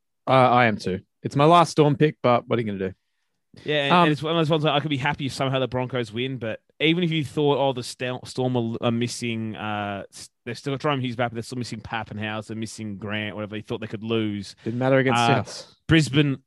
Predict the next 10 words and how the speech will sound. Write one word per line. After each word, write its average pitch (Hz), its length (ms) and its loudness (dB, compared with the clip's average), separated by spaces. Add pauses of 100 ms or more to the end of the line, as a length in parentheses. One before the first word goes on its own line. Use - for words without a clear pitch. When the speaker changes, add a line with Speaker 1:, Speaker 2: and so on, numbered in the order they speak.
Speaker 2:
lost 127 460 0
Matt 127 240 2
Lodge 117 260 0
and 107 140 -4
Tyson 113 360 -4
Gamble, 101 460 -8
so, 92 500 -10 (760)
yeah. 185 180 0 (1120)
Speaker 1:
Yeah, 143 200 4 (180)
and, 151 440 2